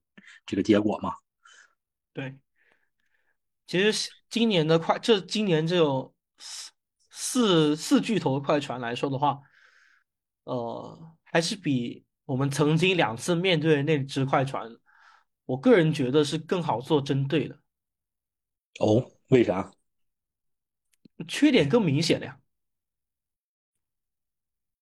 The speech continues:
Speaker 1: 啊，之前的那支快船。
Speaker 2: 对吧？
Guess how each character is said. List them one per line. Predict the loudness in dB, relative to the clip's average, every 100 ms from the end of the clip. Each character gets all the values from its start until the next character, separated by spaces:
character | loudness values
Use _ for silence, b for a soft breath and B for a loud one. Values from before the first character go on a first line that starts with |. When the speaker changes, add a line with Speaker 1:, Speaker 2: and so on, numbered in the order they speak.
| _ _ b b b b b b _ _
Speaker 1:
啊， | 0 2 2 2 0 -2 -4 -8 -10 -8
之 | -2
前 | -2 2 2 4
的 | 4
那 | 4
支 | 2 0
快 | 2 0 0
船。 | -4 -6 -4 -4 -4 -6
Speaker 2:
对 | -10
吧？ | -12 -14